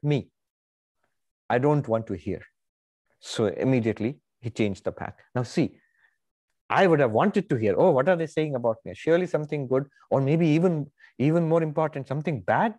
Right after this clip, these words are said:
Oh God, what are they saying about me?" No, he doesn't want to hear. Um, once I remember, all right, let it be. It's, uh, okay, without telling the names, I can tell.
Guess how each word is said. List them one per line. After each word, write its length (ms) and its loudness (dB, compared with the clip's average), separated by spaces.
Oh 80 -2
God, 180 2
what 140 0
are 120 -2
they 120 0
saying 240 -2
about 300 -2
me?" 60 2
No, 140 2
he 200 -4
doesn't 300 -2
want 160 -4
to 160 -4
hear. 120 -6
Um, 340 -2
once 720 -2
I 100 0
remember, 480 -2
all 120 0
right, 140 -4
let 220 -4
it 180 -8
be. 200 -12
It's, 260 -20
uh, 220 -6
okay, 140 -4
without 280 0
telling 260 0
the 140 -2
names, 180 -4
I 60 -2
can 160 -8
tell. 180 -8